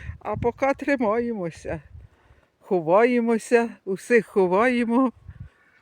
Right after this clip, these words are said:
і зимуємо. Усім щасливого Нового року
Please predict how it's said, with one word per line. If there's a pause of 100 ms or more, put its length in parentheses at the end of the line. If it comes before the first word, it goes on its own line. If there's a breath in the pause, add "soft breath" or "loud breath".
(340 loud breath)
і (300)
зимуємо. (3500 soft breath)
Усім
щасливого
Нового
року